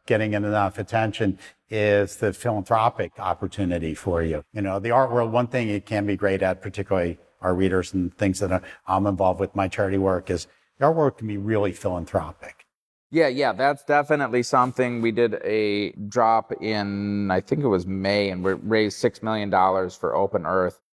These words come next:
Speaker 2: That's something that next year we're gonna be sort of really, really focusing on. Because to be quite honest, that to me is actually way more fun and feels like not having to sort of, like, sell it for me.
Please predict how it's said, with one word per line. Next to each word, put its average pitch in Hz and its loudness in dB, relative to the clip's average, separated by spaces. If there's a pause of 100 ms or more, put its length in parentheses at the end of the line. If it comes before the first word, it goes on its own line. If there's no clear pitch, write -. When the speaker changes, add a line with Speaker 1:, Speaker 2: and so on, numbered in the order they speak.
(160)
Speaker 2:
That's 151 2
something 135 0
that 101 -2
next 135 -2
year 95 0 (320)
we're 120 6
gonna 113 4
be 107 -2
sort 110 0
of 92 -2
really, 107 4
really 92 2
focusing 85 0
on. 78 -2 (280)
Because 127 -2
to 156 0
be 190 4
quite 180 2
honest, 135 0
that 160 2
to 143 2
me 131 0
is 107 0
actually 113 2
way 95 0
more 104 -2
fun 104 0
and 98 -8
feels 120 2 (180)
like 127 2 (200)
not 143 -2
having 123 0
to 123 0
sort 117 -2
of, 98 -4
like, 104 -4
sell 117 0
it - -6
for 120 -6
me. 113 -4